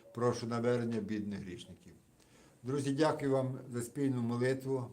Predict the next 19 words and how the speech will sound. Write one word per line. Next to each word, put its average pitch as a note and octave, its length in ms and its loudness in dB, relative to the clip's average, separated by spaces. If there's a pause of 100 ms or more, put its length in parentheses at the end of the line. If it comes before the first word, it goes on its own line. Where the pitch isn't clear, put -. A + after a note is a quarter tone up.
молитву A#2+ 520 -2
за A#2 160 -4
швидкий C3 420 -2
і - 20 -2
справедливий A#2+ 680 0
мир A2+ 260 0
в G#2 100 -4
Україні. C3 520 -2 (1000)
Заохочую C#3 600 2
вас C3 180 2
кожен C3+ 360 2
день C3 300 4 (160)
в A#2+ 40 -6
вісімнадцять B2+ 580 -4
нуль B2 140 -2
нуль B2+ 200 -2
на B2 160 -4
цьому A2 320 -4
каналі C3+ 540 -2